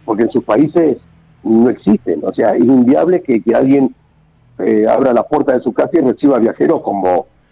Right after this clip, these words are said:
como si fuesen amigos de toda la vida. Eh, eso realmente, eh, pero sí hemos recibido viajeros de Francia, de Japón, de España, eh, Países Bajos,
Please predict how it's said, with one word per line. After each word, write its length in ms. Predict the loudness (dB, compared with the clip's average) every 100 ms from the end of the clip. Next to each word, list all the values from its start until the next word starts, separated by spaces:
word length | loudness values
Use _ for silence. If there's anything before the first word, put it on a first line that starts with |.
| _ _ _ -4
como 180 | -4
si 120 | -2 -2
fuesen 260 | 0 2
amigos 260 | 2 2 2
de 80 | 0
toda 120 | 2
la 40 |
vida. 340 | 2 2 0 -6 -6
Eh, 320 | -4 -2 -2
eso 160 | -2 0
realmente, 580 | 0 0 0 -2 -2 -8 _ _ _ _ -4
eh, 300 | -2 0 0
pero 160 | -2 0
sí 100 | 2
hemos 220 | 2 0
recibido 420 | -2 0 2 2
viajeros 440 | 0 0 0 0 0
de 140 | -2
Francia, 640 | -2 0 0 -2 -2 0
de 600 | 0 0 2 0 0 0 -2
Japón, 680 | -4 -2 0 0 2 0 -2 _ _ _ _ _ -4
de 720 | 0 2 2 0 0 0 -2
España, 720 | -4 0 0 2 2 2 0 -2 _ _ _ _ _ -12
eh, 1700 | -4 -2 0 2 0 0 0 -2 -2 -2 -4 -4 -2 -2 -2 -4 -6 -10 -4
Países 340 | 0 0 0
Bajos, 760 | 0 0 0 0 2 0 -2